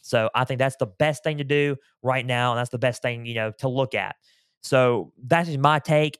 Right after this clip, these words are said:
L S U looks solid, but the mental struggle of, okay, taking your foot off the gas is one thing I would look at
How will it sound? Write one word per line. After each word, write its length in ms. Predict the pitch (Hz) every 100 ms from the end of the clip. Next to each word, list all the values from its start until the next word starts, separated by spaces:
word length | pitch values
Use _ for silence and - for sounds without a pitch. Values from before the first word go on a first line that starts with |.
| _ -
L 180 | 147 165
S 300 | 165 - 139
U 260 | 151 151
looks 260 | 131 135 -
solid, 600 | - 156 180 233 254 247 _ _ _ _ _ 202
but 400 | 196 160 143 _ _ _ -
the 200 | 123 156
mental 380 | 151 170 151 131
struggle 380 | - 143 131
of, 200 | 120 120
okay, 220 | 131 127 120
taking 220 | 135 127
your 80 | 110
foot 120 | 127
off 140 | 127
the 80 | 123
gas 480 | 117 117 113 - - _ -
is 180 | 165 143
one 320 | 143 147 143
thing 280 | 147 143 139 127
I 140 | 151
would 180 | 143 123
look 180 | 120 123
at 260 | 117 110